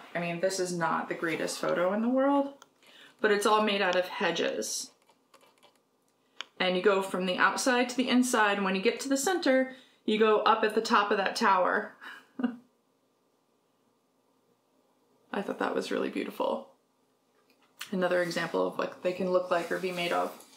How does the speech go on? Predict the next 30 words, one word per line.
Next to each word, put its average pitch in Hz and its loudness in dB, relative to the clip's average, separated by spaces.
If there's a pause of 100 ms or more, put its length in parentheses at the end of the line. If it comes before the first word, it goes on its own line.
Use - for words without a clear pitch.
(1200)
Um, 190 2 (140)
one 226 0
I 262 2
didn't 247 0
put 220 0
in 226 0
here, 254 2
<laughs> - -6
and 226 0
I'm 202 0
gonna 202 -2
Google 208 -2
real 196 0
fast, 196 -2
'cause 190 -4
you 208 -6
could 202 -2
actually - -2
go 165 -2
to 240 -4
this 262 -6
one, 339 -2 (440)
is 202 -2
there 214 0
is 196 -2
one 196 -2
made 196 0
out 175 0
of 170 -4
flowers 214 0